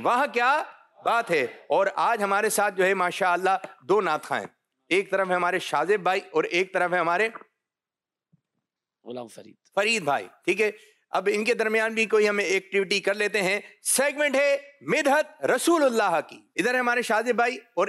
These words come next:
Speaker 1: ادھر ہے ہمارے فرید بھائی، ٹھیک ہے؟ اس طرف کی ٹیم ہو گئی شاہ زیب والی ٹیم۔ شاہ زیب بھائی،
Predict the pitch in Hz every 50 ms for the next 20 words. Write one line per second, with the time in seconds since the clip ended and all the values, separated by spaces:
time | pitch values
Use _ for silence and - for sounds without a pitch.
0 | - - 190 190 233 233 233 220 202 196 202 214 226 208 - - - - 175 185
1 | 208 147 117 117 110 92 90 _ _ - 180 180 214 220 214 - _ _ _ _
2 | _ _ _ - 226 226 - - 262 254 254 202 247 247 208 240 240 233 226 226
3 | 247 226 - - - 190 180 175 180 190 175 160 143 120 110 - - 90 _ _
4 | _ _ _ _ _ _ _ - 151 160 160 156 143 131 113 107 104